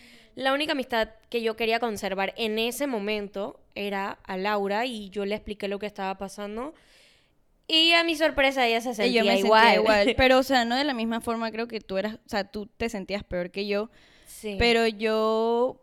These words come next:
Speaker 2: como que podía, como, como dije, soy una persona que se adapta más a las situaciones y evito mucho las peleas, entonces como que llevaba más la situación y me las callaba, no, mm,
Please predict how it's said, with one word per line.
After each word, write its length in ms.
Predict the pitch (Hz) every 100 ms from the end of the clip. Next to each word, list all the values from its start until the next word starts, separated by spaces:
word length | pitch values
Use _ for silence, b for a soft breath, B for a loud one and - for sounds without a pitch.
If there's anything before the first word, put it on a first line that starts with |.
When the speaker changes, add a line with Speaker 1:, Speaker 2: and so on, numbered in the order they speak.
| _ _ _ _ _
Speaker 2:
como 340 | - 247 233 208
que 180 | 202
podía, 840 | 202 196 196 202 214 214 220 220 214
como, 360 | 214 208 208 -
como 220 | - 208 214
dije, 260 | 226 202
soy 140 | 190 202
una 140 | 233
persona 280 | 196 190 202
que 120 | 208
se 100 | -
adapta 380 | 185 190 - 202
más 180 | 208 220
a 60 |
las 100 | 214
situaciones 440 | 202 185 180 196 208
y 240 | 226 220
evito 400 | - 196 208 226
mucho 520 | 233 247 262 262 - 247
las 120 | 247
peleas, 480 | - 180 185 185 190
entonces 380 | 180 180 208
como 240 | 214 196 185
que 160 | 180
llevaba 440 | 170 175 180 190 202
más 200 | 208 202
la 80 | 220
situación 460 | 214 190 170 185
y 120 | 180 202
me 120 | 185
las 160 | 180 -
callaba, 640 | 175 175 175 185 185 190 b b b -
no, 680 | 190 190 190 196 196 202 202 - _ _ _ _ _ _ _ -
mm, 640 | 240 247 254 254 254 247